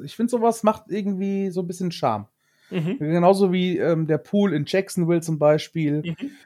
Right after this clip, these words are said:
Speaker 1: ähm, die Trommeln in Minnesota, ähm, nee, das Horn, das Horn in Minnesota,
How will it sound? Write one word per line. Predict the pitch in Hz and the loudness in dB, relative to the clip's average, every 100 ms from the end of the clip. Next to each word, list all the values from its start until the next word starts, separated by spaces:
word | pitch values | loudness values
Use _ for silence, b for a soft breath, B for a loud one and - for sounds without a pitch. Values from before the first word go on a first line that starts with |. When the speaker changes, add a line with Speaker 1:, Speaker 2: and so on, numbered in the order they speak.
| B - | B -2
Speaker 1:
ähm, | 143 139 139 139 | 2 2 2 -2
die | 147 | -4
Trommeln | - 156 170 160 151 | 2 4 6 4 2
in | 135 143 | -2 -2
Minnesota, | 143 143 - 147 165 156 151 151 151 _ b b b b _ | -2 -2 2 4 6 6 6 4 0 _ b b b b _
ähm, | - 135 135 135 123 | -6 -4 -4 -8 -4
nee, | 151 | 0
das | 139 - | 0 6
Horn, | 156 117 | 6 6
das | 107 - | 0 0
Horn | 156 156 | 4 4
in | 135 | 4
Minnesota, | 131 131 139 151 151 151 | -2 -2 -2 0 0 0